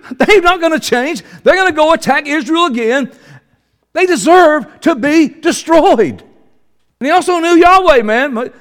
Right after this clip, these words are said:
that he can be merciful to his enemies. Not out of self-pity, but out of a repentant heart. Sure enough, they repented.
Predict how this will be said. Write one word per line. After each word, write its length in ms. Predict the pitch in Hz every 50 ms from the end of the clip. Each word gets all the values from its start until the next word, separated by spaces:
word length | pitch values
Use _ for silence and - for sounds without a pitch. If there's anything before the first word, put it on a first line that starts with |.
| _ -
that 140 | 220 220
he 120 | 180 214 240
can 200 | 226 294 302 277
be 140 | 269 277 269
merciful 480 | 240 214 240 247 - 277 233 302 320
to 180 | - - 254 269
his 140 | 302 277 277
enemies. 560 | 320 349 370 370 339 294 233 - - - _ _ _ _ _ _ _ _ _ _ _ -
Not 80 | 302 330
out 140 | 349 349 339
of 100 | 339 -
self-pity, 720 | - 311 302 262 - - - - 214 185 220 294 254 - - - _ _ _ _ _ _ _ _ _ _ -
but 100 | 214 247
out 160 | 269 277 269
of 60 | 254
a 60 | 254
repentant 520 | 240 233 240 - - 269 285 277 262 - -
heart. 460 | - 240 233 196 139 - _ - - _ _ _ _ _ _ _ _ _ _ _ _ _ _ _ _ _
Sure 160 | - 147 170 185
enough, 300 | 196 202 190 175 156 - _ _ _ _ _ _ _ _ _ _ _ _ _ _ _ _ _ _ _ _ _ _ _ _ _ _
they 80 | - 95
repented. 680 | 95 92 - - 151 185 220 226 226 _ _ _ _